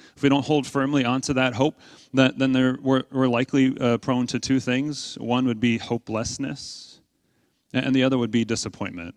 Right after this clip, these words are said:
<laughs> Because look, if we don't hol-, hold firmly onto Jesus, um, the, and maybe we're starting to hold less firmly. Maybe we're,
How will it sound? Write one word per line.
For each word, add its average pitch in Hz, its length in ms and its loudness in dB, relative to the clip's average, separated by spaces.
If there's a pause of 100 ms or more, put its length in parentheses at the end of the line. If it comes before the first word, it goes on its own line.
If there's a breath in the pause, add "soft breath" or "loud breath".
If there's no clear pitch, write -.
(240)
<laughs> - 140 -8 (460 loud breath)
Because 131 240 2
look, 143 160 4 (200 loud breath)
if 127 140 -2
we 165 80 4
don't 180 220 0
hol-, 143 380 -4
hold 165 280 -2
firmly 156 520 -2
onto 135 340 0
Jesus, 107 960 -6 (440 soft breath)
um, 120 400 0
the, 135 180 2
and 131 280 0
maybe 139 340 2
we're 131 300 0
starting 127 320 0
to 117 60 0
hold 123 520 -4
less 127 300 -2
firmly. 95 420 -6
Maybe 113 300 -2
we're, 110 320 -2